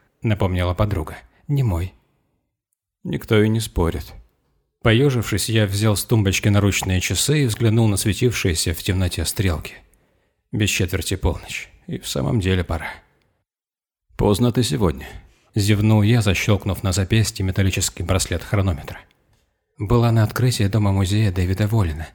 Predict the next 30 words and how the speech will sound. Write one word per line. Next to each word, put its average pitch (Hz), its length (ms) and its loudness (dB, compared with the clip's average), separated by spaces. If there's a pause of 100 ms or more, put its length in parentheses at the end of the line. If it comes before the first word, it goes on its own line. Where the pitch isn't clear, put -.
(360)
Анна 95 280 2
перевернулась 101 720 2
на 90 160 2
другой 92 320 2
бок 139 320 -2
и 95 80 0
зевнула. 82 460 -4 (440)
«Устала, 139 480 0
как 98 200 -2
собака. 101 580 -2 (260)
Ног 123 300 2
не 87 80 -2
чувствую». 87 500 -6 (720)
«Это 117 260 2
кто 117 180 0
ещё 87 260 -2
такой? 87 320 -2 (340)
В - 60 -12
первый 107 260 2
раз 95 180 0
слышу». - 340 -6 (840)
«Если 165 340 -2
бы 139 120 0
ты 139 100 -2
хоть 131 180 0
самую 131 360 2
малость 127 440 2
интересовался 113 720 0
моей 95 280 2
работой». 101 480 -2